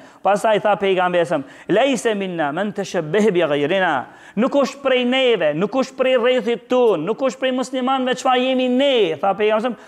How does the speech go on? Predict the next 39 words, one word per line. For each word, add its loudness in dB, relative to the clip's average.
ai 0
që -2
i -6
u -6
ngjason -4
të -4
tjerëve. 0
Vazhdon 0
hadithi. 0
Tha, 2
"La 2
tashabbahu -2
bil -4
yahudi 0
wala 2
bin -2
nasara." 0
Mos -2
u -4
përpiqeni -4
të -6
ngjasoni -2
jehudive 2
e 2
as 0
të -6
krishterëve. -6
Ky 2
dini -2
ju 2
na 0
ndaloj. 2
Na 2
ndaloj 2
që -4
t'i -10
përpiqemi -6
të -4
ngjasojmë 2